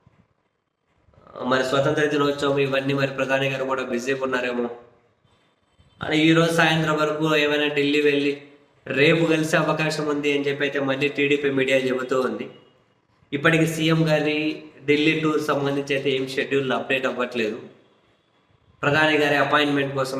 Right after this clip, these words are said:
అయితే వెయిట్ చేస్తూ ఉన్నారట. అపాయింట్‌మెంట్ ఫైనల్ అయితే అప్పుడు ఢిల్లీ వెళ్తారు.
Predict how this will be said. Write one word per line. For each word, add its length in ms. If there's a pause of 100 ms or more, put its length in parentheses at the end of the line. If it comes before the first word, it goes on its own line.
అయితే 240
వెయిట్ 240
చేస్తూ 280 (100)
ఉన్నారట. 360 (680)
అపాయింట్‌మెంట్ 640 (100)
ఫైనల్ 360
అయితే 220 (720)
అప్పుడు 260 (100)
ఢిల్లీ 320
వెళ్తారు. 300